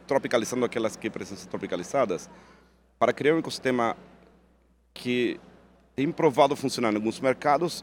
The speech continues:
e tem adaptação local. Tem uma, uma frase que eu vi em uma apresentação há alguns anos que falava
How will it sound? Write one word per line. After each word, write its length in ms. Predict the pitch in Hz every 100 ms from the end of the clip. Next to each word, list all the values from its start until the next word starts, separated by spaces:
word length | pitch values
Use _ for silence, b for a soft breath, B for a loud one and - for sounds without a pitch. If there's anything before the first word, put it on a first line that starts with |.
| - -
e 80 |
tem 140 | 123 143
adaptação 640 | 135 143 143 131 - 123
local. 320 | 123 - 78 - - - - - _ _ _ _ _ _ _ _ _ _ _ _ _ _ _ _ _
Tem 120 | 139
uma, 400 | 156 147 135 117
uma 440 | 104 98 110 113 104
frase 300 | - 123 -
que 80 | 113
eu 60 |
vi 80 | 98
em 20 |
uma 120 | 117
apresentação 440 | 107 98 - 92 107
há 20 |
alguns 360 | 95 101 90 113
anos 260 | 113 92
que 320 | - 107 95
falava 500 | 82 104 110 107 95